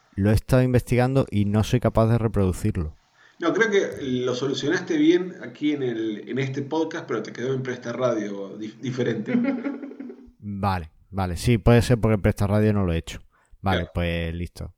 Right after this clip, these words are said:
Speaker 1: Pues bueno, para los que no sepan, que no, hemos hecho ya varias referencias, si eres un oyente nuevo, que sepas que tenemos, tengo también otro podcast sobre PrestaShop, que es prestaradio punto com.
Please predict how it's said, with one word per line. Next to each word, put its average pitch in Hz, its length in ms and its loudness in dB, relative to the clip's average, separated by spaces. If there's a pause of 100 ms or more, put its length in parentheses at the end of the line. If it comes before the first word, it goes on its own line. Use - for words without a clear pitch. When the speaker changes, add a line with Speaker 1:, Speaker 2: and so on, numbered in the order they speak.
Speaker 1:
Pues 80 480 -10
bueno, 82 500 -4 (160)
para 87 280 -2
los 85 120 -2
que 92 140 -2
no 95 280 0
sepan, 101 320 0
que 92 80 -2
no, 90 180 0
hemos 98 240 0
hecho 104 160 -2
ya 101 120 2
varias 98 260 0
referencias, 113 680 -4 (400)
si - 160 -2
eres 101 240 4
un 104 160 2
oyente 104 320 2
nuevo, 113 300 2
que 95 120 -4
sepas 98 280 -2
que 98 160 -4
tenemos, 95 420 -2
tengo 110 220 4
también 107 260 6
otro 104 200 2
podcast 107 400 0
sobre 90 220 -2
PrestaShop, 95 600 -4
que 98 140 -4
es 92 120 -6
prestaradio 98 760 -2
punto 87 280 -4
com. 76 200 -8